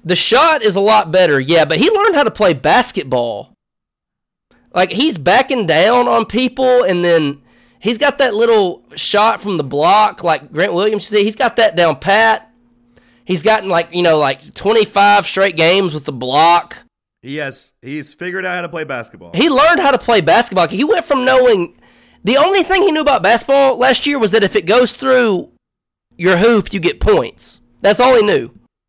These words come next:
Speaker 1: He could, he knew that, and he could jump high.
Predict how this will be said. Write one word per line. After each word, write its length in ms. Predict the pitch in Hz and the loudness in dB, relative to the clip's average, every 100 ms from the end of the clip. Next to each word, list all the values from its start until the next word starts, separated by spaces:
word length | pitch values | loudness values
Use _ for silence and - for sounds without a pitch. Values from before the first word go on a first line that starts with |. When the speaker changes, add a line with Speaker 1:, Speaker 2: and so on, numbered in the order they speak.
| _ _ _ _ _ _ _ _ | _ _ _ _ _ _ _ _
Speaker 1:
He 120 | - 160 | -8 -4
could, 180 | 180 | -2
he 160 | 175 190 | 0 2
knew 160 | 220 190 | 2 4
that, 160 | 226 | 2
and 100 | 247 | 2
he 60 | 208 | 0
could 120 | 202 | -2
jump 280 | 160 202 - | 0 -2 -2
high. 260 | 120 107 | -4 -6